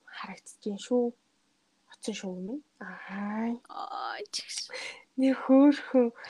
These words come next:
Speaker 1: харагдаж байгаа л миний тоглолтыг дуустал цогтохгүй хүлээж аваарай за. Гээл.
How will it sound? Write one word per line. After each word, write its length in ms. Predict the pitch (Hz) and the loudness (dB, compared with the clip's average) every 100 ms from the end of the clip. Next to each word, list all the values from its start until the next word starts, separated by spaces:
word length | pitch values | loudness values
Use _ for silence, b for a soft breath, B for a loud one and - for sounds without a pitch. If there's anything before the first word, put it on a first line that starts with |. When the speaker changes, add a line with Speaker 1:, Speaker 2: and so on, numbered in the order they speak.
| B | B
Speaker 1:
харагдаж 500 | 214 202 220 - - - | -4 -4 -4 -10 -10 -2
байгаа 240 | 233 214 | -2 0
л 160 | 214 220 | -4 2
миний 260 | 226 285 302 | 6 6 6
тоглолтыг 420 | 240 - - 226 | 0 -2 0 2
дуустал 420 | 226 254 - - | 0 -2 -6 -16
цогтохгүй 520 | - - - - 262 240 233 | -18 -20 -20 4 8 8 4
хүлээж 320 | 202 233 233 | 0 0 0
аваарай 340 | 208 196 196 | -4 -6 -6
за. 160 | - 277 349 _ _ - | 2 2 2 _ _ -4
Гээл. 460 | - 190 190 196 | 4 4 4 2